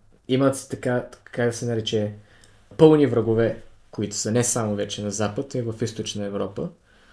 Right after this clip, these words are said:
които просто ще правят обратното на това, което ще излезе от Русия. Било то каквото и да е, честно казвам. И тази, нали,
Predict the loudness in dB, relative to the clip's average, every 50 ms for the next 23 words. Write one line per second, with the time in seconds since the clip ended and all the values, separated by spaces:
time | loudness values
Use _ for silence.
0 | -20 -20 -20 -20 -20 -20 -20 _ _ _ _ _ _ -18 -4 0 2 2 2 0
1 | 2 4 6 8 8 8 6 4 2 -4 -12 -20 _ _ _ _ 8 8 8 8
2 | 6 2 2 2 2 2 4 4 4 4 4 2 2 4 6 6 4 4 -2 -4
3 | -4 -4 -4 -4 -2 -4 -4 -4 -2 -2 -2 -2 -2 -4 -4 -2 -2 -4 -6 -8
4 | -14 _ _ _ -10 -6 -6 -4 -2 0 0 0 0 -2 -4 -4 -4 -8 -10 -8
5 | -6 -6 -6 -8 -10 _ _ _ _ _ _ 0 2 4 6 6 4 4 4 4
6 | 6 6 6 4 2 0 -4 -8 -16 -20 _ _ _ _ _ _ _ _ _ _
7 | _ _ _ -14 -12 -12 -2 2 2 2 2 2 -2 -6 -6 -6 -8 -10 -10 -12
8 | -10 -8 -6 -6 -6 -8 -12 -10 -6 -6 -6 -6 -6 -10 -12 -12 -16 _ _ -20
9 | -20 -20 -20 -20 -20 -20 _ _ _ -4 -2 6 10 10 10 10 10 6 4 6
10 | 6 6 8 8 6 6 4 2